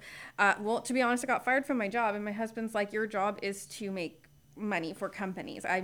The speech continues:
make distribution channels." So he's like, "You figure out how you can do that." And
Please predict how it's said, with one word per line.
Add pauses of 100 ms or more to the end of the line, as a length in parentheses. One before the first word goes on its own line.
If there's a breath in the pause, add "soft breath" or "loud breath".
make
distribution
channels."
So
he's
like,
"You
figure
out
how
you
can
do
that."
And